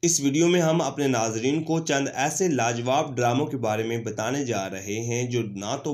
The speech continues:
बहुत पुराने हैं और ना ही आजकल के, बल्कि ये ड्रामे दो हज़ार से लेकर दो हज़ार दस के दौरान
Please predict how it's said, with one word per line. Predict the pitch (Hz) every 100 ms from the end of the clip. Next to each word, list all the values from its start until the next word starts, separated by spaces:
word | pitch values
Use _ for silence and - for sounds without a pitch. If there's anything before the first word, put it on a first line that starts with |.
| 110
बहुत | 104 113 120 120
पुराने | 107 104 117 135
हैं | 135 139
और | 139 - 131
ना | 117 101 98
ही | 127 139 143 -
आजकल | 107 120 120 101 90
के, | 87 87
बल्कि | 95 107 110 127 101
ये | 98 117 175 180
ड्रामे | 120 104 98 110 123 120
दो | 120 123
हज़ार | 110 104 123 156
से | 131
लेकर | 104 101 - 117
दो | 113 110 107
हज़ार | 98 98 95 95
दस | 113 135
के | - 131
दौरान | 104 101 98 107